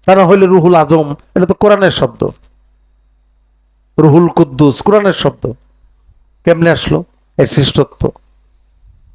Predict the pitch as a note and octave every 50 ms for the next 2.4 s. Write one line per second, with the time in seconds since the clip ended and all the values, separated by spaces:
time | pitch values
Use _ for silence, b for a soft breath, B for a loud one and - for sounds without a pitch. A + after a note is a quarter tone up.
0 | _ _ _ - A#2+ B2 D3 - - - - - B2+ A2 G2+ F#2+ G2+ - _ _
1 | _ _ _ _ _ _ _ _ - - C3+ B2 - - D#3 D3+ C#3+ - - -
2 | A#2+ G2+ E2+ D2+ C#2+ - -